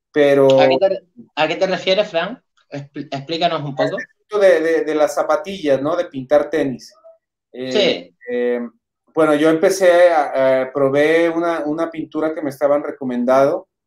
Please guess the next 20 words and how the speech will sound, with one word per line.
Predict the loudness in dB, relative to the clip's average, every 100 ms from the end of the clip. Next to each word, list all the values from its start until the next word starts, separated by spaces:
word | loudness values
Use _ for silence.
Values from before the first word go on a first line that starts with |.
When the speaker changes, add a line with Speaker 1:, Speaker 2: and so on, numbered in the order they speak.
| _ _ _ _ _ -16
Speaker 1:
eh, | -14 -10 -8 -6 -8 -10
que | -12
se | -6 0
llama | 2 2 2 0
Angelus. | 0 0 0 -4 -6 _ _ _ _ _ _ _ -12
Eh, | -6 -4 -2 -2 -2 0 -2 -6 _ 0
pero | 4 6 6
realmente | 4 4 2 0 -2 0 0
no | 2 2 2 0
tiene | -4 -4 -4
como | -4 -2
la | -2 -2
misma, | -2 -6 -6 -6 -4 -4 -4 -4 -6 -10 _ _ _ _ _ _ _ _ _ _ _ _ _ _ _
este, | -12 -12 -12 -4 -2 0 0 0 -2 -4 -6
¿cómo | -4 -2
decirlo? | -2 -4 -6 -6 -6
Como | -6 -4 -4 -2
el | -4 -2
mismo | -4 -2 -2 0 0 2 2 0 -2 -6 _ _ _ _ _ _ _ _ _ _ _ _ _ _ _ _ _ -20 -20 _
fluidez | -2 2 6 6 6 4 0 -10